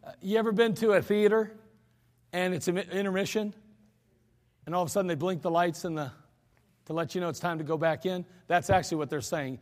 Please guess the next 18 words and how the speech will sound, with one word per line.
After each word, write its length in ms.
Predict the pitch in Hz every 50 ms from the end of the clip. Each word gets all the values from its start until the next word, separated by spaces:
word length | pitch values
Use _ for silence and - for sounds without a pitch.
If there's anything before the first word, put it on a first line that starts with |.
| _ _
"Hold 220 | - 175 165 160 160
on, 180 | 151 143 131
we 80 | 139 135
got 100 | 139 135
another 220 | 135 139 131 127
thirty 280 | - - 143 135 131 131
minutes." 460 | 131 123 117 110 98 - - - - _ _ _ _ _ - - - - - - - - - -
No, 140 | 190 196 185
I'm 120 | 175 156
teasing. 420 | - 185 175 151 131 101 127 131
I, 220 | 151 170 170 180 190
I'm, 100 | 196 165 185
I'm 180 | 208 220 185
joking, 400 | 160 220 214 196 180 - 170 151
okay? 240 | 147 139 - 165 160
I'm 120 | 151 151
just 180 | 143 151 135 120
joking. 340 | 135 131 113 101 - -